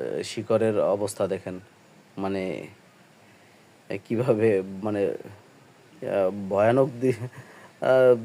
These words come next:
উম, ভাবে গাছটার পেখমগুলা ছড়িয়ে আছে। আহ, মানে মনে হচ্ছে এক একটা বাড়ির দেয়াল।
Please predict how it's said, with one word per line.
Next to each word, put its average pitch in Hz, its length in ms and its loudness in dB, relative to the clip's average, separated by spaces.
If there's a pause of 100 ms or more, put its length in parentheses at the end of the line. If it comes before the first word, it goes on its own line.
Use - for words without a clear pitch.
(180)
উম, 123 460 -4
ভাবে 127 300 10
গাছটার 113 600 4 (180)
পেখমগুলা 110 480 2
ছড়িয়ে 107 360 0
আছে। 92 260 -6
আহ, - 800 -12
মানে 101 180 -2
মনে 110 220 0
হচ্ছে 113 580 2 (160)
এক 104 140 0
একটা 110 440 2 (1040)
বাড়ির 107 420 2
দেয়াল। 104 300 2